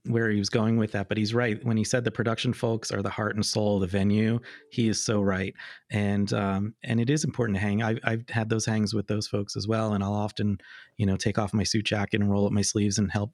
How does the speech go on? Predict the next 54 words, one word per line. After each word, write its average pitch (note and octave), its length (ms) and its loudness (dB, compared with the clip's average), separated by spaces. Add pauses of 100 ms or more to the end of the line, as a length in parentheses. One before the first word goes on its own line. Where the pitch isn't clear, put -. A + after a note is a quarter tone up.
you G2+ 140 0
know, F#2+ 80 -4
alongside G#2+ 580 0
if G#2 140 0
they G2+ 80 2
don't G2+ 180 0
mind. G#2 380 2 (420)
Of G#2 140 -2
course, - 400 0
you G#2 120 0
know, F#2+ 80 2
I F#2+ 60 2
never G2 240 2
wanna F#2+ 240 2
step - 300 0
on G2 80 4
their F#2+ 120 2
toes G#2 420 0
if, - 200 -4 (180)
if, - 300 -14
uh, G#2+ 240 -4
or A2 140 2
get G2 160 0
in G2 100 4
their F#2 140 2
way. G2 340 2 (360)
But - 120 0
it's, G2 160 0
it's - 220 -2
really A#2 360 4
a G2+ 60 0
valuable G2+ 400 0
experience. G2+ 580 -2
And G2 100 -2
I, G2 240 0
I G#2+ 60 0
suggest - 380 -2
anyone G#2 260 2
that G#2 100 -2
has G2 120 -2
that G2+ 120 0
opportunity G2 640 -2
to G2 120 -4
do G#2 200 -2
that. G2+ 260 -4 (340)
And G#2+ 140 2
I G#2+ 80 2
know A2 220 4
that G#2+ 180 0
they, G#2 420 2
they G#2+ 240 -2
appreciate G#2 560 -4
it G#2 140 -8
too. G#2 300 -4